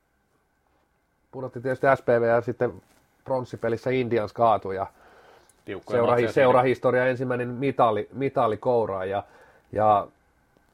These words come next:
Speaker 1: ei, ei, ei siinä niinku, et kyllähän siitä puhuttiin tietyllä tapaa, että kyllähän se K R P:n pronssi oli myöskin yllätys, yllätys, että, et, et tällä kaudella ehkä sit myös sen pronssin myötä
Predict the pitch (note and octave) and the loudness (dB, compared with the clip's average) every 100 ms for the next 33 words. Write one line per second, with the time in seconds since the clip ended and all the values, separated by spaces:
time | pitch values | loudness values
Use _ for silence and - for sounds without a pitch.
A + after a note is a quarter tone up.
0 | _ _ _ _ _ _ _ _ _ _ | _ _ _ _ _ _ _ _ _ _
1 | - B2 C3+ B2 C#3 B2+ A2+ C#3 B2 A#2 | -16 -8 -6 -6 -4 -4 -2 -2 -2 -4
2 | A2+ G#2+ - G#2+ - C#3 B2 A#2 B2 B2 | -6 -10 -12 -12 -2 2 2 2 -4 -2
3 | C#3 C#3 C3+ A#2+ C3+ B2+ B2 A#2+ A2+ B2 | 0 0 0 0 0 0 -2 -4 -2 -4
4 | G2 - C3 A#2 A2+ G#2+ C#3+ C3+ B2+ A2 | -4 2 6 6 4 2 0 0 -6 -8
5 | A2+ A2+ C3+ C#3 C3 A2 F#2 - _ _ | -8 -6 -4 -2 0 0 -4 -20 _ _
6 | _ _ _ _ - C#3+ C3+ A2+ G2 E2+ | _ _ _ _ -2 0 0 -2 -8 -14
7 | - F#2+ F2 _ G#2 F#2 - _ _ _ | -14 -12 -12 _ -18 -18 -20 _ _ _
8 | F#2 _ _ _ B2 C3+ C#3+ C3 C3 B2+ | -20 _ _ _ -6 0 0 2 0 0
9 | C3 C#3 C#3 B2+ _ _ C#3 D3 D3 A#2+ | -2 -4 -8 -8 _ _ -8 -6 -6 -8
10 | D3 D#3 C#3+ C3+ B2+ B2 A#2 | -6 -6 -6 -8 -6 -6 -4